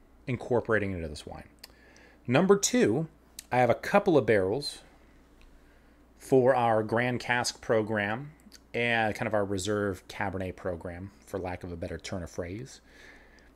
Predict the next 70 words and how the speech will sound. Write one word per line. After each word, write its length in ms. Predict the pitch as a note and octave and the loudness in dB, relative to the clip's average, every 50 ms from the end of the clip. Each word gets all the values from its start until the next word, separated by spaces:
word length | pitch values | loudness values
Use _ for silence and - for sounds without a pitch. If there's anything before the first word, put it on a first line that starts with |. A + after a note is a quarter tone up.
| _ _ - | _ _ 2
that 140 | - B2+ C3 | 4 6 6
I've 120 | B2+ A2+ | 6 6
set 220 | - - D#3+ D#3+ D#3 | 4 4 4 4 4
aside 400 | C#3+ - D3 C3 B2+ B2+ B2+ A#2+ | 4 2 2 2 2 2 2 2
that 120 | A#2+ A2+ | 2 4
are 100 | A#2 A2+ | 4 4
in 80 | A2+ G#2+ | 2 0
a 60 | G2 | -2
hundred 260 | - - D3+ D#3 C#3+ | -2 -2 -2 -2 0
percent 280 | - - - C#3 C3+ C3 | -2 -2 -2 -2 -4 -4
new 200 | B2 A2+ G2+ E2+ | -4 -4 -4 -4
oak. 260 | - - - - - - _ _ _ _ _ - - - _ _ _ _ _ _ - - - - | -6 -8 -16 -20 -20 -20 _ _ _ _ _ -20 -20 -20 _ _ _ _ _ _ -20 -20 -16 -8
One 260 | A2+ A2+ C3 D#3 E3 | -2 0 2 2 2
is 120 | E3 C#3+ D3 | 2 2 2
a 40 | |
barrel 340 | C3 G#2 D3 B2+ C3+ C#3 C#3+ | 2 4 4 4 6 4 2
trial. 360 | C#3 - - C#3+ C#3 C3+ C3+ | 0 0 -2 0 2 2 0
It's 100 | B2+ - | 0 -4
a 40 | G2+ | -4
barrel 240 | F2 A#2 A2+ A2 G#2+ | 0 2 2 2 2
that 100 | G#2 G#2 | 2 0
I've 80 | G2 G2+ | 0 -2
never 160 | G#2+ G#2 G2+ | -2 -2 -2
used 300 | F#2+ F#2+ G2+ G2 F#2+ F#2+ | -2 -2 -4 -4 -4 -8
before. 320 | - - - A2 A2 G#2+ | -12 -8 -2 -2 0 0
The 140 | G2 G#2 A2+ | 0 0 0
other 160 | A#2 A#2 A#2+ | 2 2 2
one 300 | A2+ A2 A2 A2 G#2+ G2+ - - - - - - | 0 0 -2 -2 -4 -6 -8 -12 -20 -18 -14 -10
is 160 | B2+ G#2 G2+ | -8 -6 -2
one 240 | A2 A#2 A2 G#2+ G#2 | -2 0 0 0 0
that 80 | G2+ | 0
I 60 | F#2+ F2+ | -2 -2
love 460 | F#2 F#2+ G2+ G#2 G#2 G2+ G#2 G2+ G2+ - - | -2 -2 -2 0 0 0 -2 -2 -6 -10 -16
for 200 | - - A2+ G#2 | -8 -4 -4 -4
Cabernet, 560 | - - A#2+ A2+ G#2+ G#2 A2 G#2+ G#2+ G#2+ G#2+ | -2 0 0 0 0 0 -2 -2 -2 -2 -2
and 120 | G#2 G2 | -2 -2
that's 160 | G2 F#2+ - - | -4 -6 -6 -6
gonna, 300 | - G2+ F#2+ F#2+ F#2 F2+ G2+ C3 G3+ - | -6 -6 -4 -4 -4 -6 -8 -10 -8 -6
that 160 | A2 G#2 G2+ | -6 -6 -4
really 320 | A2+ A2 A2+ A2 G#2 G2+ G2+ | -2 0 0 0 0 0 -2
is 100 | F#2+ - | -4 -4
kind 140 | - A2+ | -6 -8
of 60 | G#2 F#2+ | -6 -6
the 100 | G2 G2 | -6 -6
line 300 | F#2+ G2 F#2 F#2 G2 F#2+ | -6 -6 -6 -6 -6 -6
it 100 | F#2 F2 | -6 -6
up 140 | F#2+ - | -8 -8
to 120 | - - G#2+ | -8 -10 -10
knock 220 | G2 F#2 F#2 - | -8 -8 -8 -10
it 100 | F#2+ - | -10 -10
down. 280 | - F#2+ F#2+ F#2+ G2 G2 | -10 -8 -8 -8 -4 0
Very 180 | A2+ C3 C3+ | 2 4 4
similar 300 | B2 - C#3+ C3 B2 A#2 | 4 2 -2 -2 -2 0
to 80 | A2 G#2+ | 0 0
our 100 | G2+ F#2 | 0 0
single 340 | - - - A#2+ A2 A2 A2 | -2 -2 -4 -2 -2 -2 0
barrel 240 | G#2 A2 G#2+ A2 G#2+ | 2 2 2 2 0
Merlot. 400 | G#2+ G#2 G2+ G#2 G#2 G#2 G#2 G2+ | 0 0 0 0 0 0 0 -2
I'm 80 | G2+ | -2
like, 200 | G2 F#2+ F#2 - | -4 -6 -6 -8
if 100 | F#2+ F#2+ | -6 -6
I 80 | A#2 B2+ | -4 -4
need 160 | C3 B2 G#2 | -4 -4 -4
to 60 | G#2+ | -6
capture 420 | G2 - - G2+ G#2+ A2 - B2 G2+ | -6 -8 -6 -6 -6 -4 -4 -4 -6
the 80 | E2+ | -6
best 360 | D#2+ E2 - F#2+ F#2 - - | -8 -10 -10 -10 -10 -8 -4
barrel 220 | - G#2 G#2 G2+ G2 | -4 -2 -2 -2 -4
of 120 | F#2+ - | -6 -8
Cabernet 560 | - - G2+ G2+ G#2 G2+ A2 A2+ A2 A2+ A2+ | -8 -8 -6 -6 -4 -4 -4 -6 -6 -6 -8